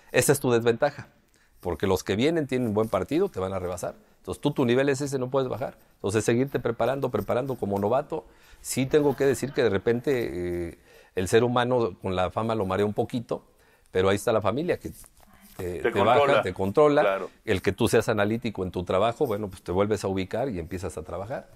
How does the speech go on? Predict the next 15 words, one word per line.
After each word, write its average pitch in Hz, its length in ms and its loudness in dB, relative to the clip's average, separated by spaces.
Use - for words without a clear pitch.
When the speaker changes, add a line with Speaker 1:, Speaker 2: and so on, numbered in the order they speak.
Speaker 1:
Y - 80 -10
sí 127 140 -4
me 135 100 -4
toca 127 260 -4
la 101 140 -2
posibilidad 101 380 -6
de 104 140 -4
repetir 92 460 -6
en, 85 300 -8
en 85 180 -6
Sudáfrica 98 460 -4
dos 85 160 -4
mil 92 160 -6
diez. - 280 -10
Speaker 2:
Y, 170 80 0